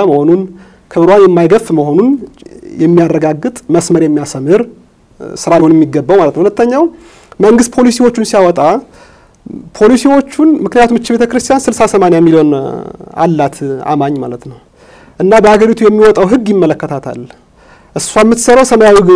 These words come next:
መንግስትን በምድር ላይ እየሰራች ነው። መንግስት ደግሞ እሷ የእሷን ስራ የሚጠ-፣ ህዝቦቿ እንዳይጎዱ የሚጠብቅ ነው። ስለዚህ መንግስት የሚወጣቸው ህጎች፣ የሚወጣቸው ፖሊሲዎች ይመለከታታል ማለት ነው። ከአስተምሮዋ ጋር ማጋጨት የለበት። ስለዚህ ይህ ጉዳይ፣ ይህ ኮሚሽን ወይም መምሪያ፣ የምታቋቁመው መምሪያ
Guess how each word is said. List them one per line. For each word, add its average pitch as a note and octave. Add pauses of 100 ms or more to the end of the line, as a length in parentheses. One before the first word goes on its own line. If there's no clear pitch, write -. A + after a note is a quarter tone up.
መንግስትን F#3
በምድር F#3
ላይ F3
እየሰራች C#3+
ነው። E3 (460)
መንግስት A3+
ደግሞ A3
እሷ A#3
የእሷን G3+
ስራ G#3
የሚጠ-፣ G#3
ህዝቦቿ F3
እንዳይጎዱ F3+
የሚጠብቅ B3
ነው። - (380)
ስለዚህ F#3+
መንግስት G#3+
የሚወጣቸው F3
ህጎች፣ B3
የሚወጣቸው E3+
ፖሊሲዎች C4 (360)
ይመለከታታል E3
ማለት D#3+
ነው። C3 (340)
ከአስተምሮዋ F3+
ጋር F3+
ማጋጨት D#3+
የለበት። C#3
ስለዚህ A#3
ይህ G#3+
ጉዳይ፣ F3+
ይህ A#3
ኮሚሽን F#3+
ወይም E3+ (100)
መምሪያ፣ E3+
የምታቋቁመው E3+
መምሪያ G3+